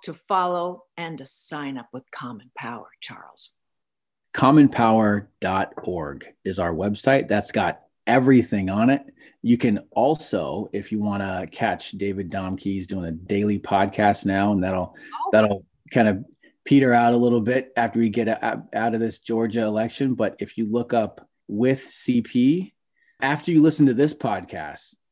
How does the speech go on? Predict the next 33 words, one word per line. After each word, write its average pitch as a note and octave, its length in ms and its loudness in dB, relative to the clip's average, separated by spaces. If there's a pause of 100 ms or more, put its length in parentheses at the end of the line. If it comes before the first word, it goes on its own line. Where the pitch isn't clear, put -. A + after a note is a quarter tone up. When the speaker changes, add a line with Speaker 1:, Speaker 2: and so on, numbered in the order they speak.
Speaker 2:
then C3+ 400 4
listen A#2+ 340 0
to G#2+ 60 -4
our G#2+ 300 -6
podcast. - 720 -14
I'm B2+ 180 -2
on B2 140 0
there A#2 180 0
sometimes, A#2 680 -4
but G2 180 -8
With C#3+ 300 -2
C C3+ 180 -2
P, G#2+ 460 -4 (520)
uh, G2+ 240 -6
is G#2 100 -10
a G2+ 60 -8
podcast G#2 600 -4
that, F#2 160 -8
that G2 160 -12
features G#2 340 -10
David. A#2 400 -2 (360)
We A#2 140 -2
also A#2+ 260 0
have A2+ 180 2
a G2+ 60 -4
YouTube C3+ 420 2
channel, C3 380 2
and G#2+ 100 0
we've G#2 120 -4
got G2+ 120 -4
a F#2+ 60 -6
lot G#2+ 260 -2
of F#2+ 160 -4